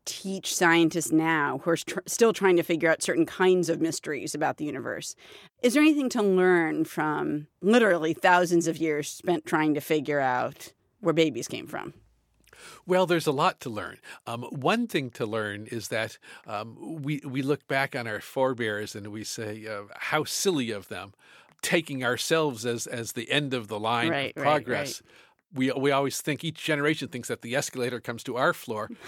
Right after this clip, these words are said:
Speaker 2: and there it stops.
Speaker 1: <laughs> That's
Speaker 2: But,
Speaker 1: right.
Speaker 2: but
Speaker 1: That's,
Speaker 2: we're
Speaker 1: we've achieved perfection now.
Speaker 2: <laughs> But we're guaranteed that things that, some things, we don't know which,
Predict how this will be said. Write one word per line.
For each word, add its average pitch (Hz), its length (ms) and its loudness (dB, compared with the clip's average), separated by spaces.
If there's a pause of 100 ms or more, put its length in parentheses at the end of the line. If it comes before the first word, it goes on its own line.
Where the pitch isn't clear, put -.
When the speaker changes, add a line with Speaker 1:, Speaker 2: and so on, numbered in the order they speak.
(100)
Speaker 2:
and 120 140 -8
there 143 160 -2
it - 160 -4
stops. 180 480 4
Speaker 1:
<laughs> 269 880 0
That's - 200 -6
Speaker 2:
But, 185 100 4
Speaker 1:
right. 180 140 6
Speaker 2:
but 196 80 4
Speaker 1:
That's, 208 100 6
Speaker 2:
we're 156 160 4
Speaker 1:
we've 240 220 4
achieved 262 360 4
perfection 208 540 2
now. 165 360 2 (180)
Speaker 2:
<laughs> - 560 -12
But 170 200 0
we're 143 140 0
guaranteed 160 920 -2 (220)
that - 180 -2
things 143 280 -4
that, 117 180 -8 (220)
some 151 280 -4
things, 104 240 -6
we 113 100 -8
don't 113 160 -4
know 98 120 -6
which, 120 420 -8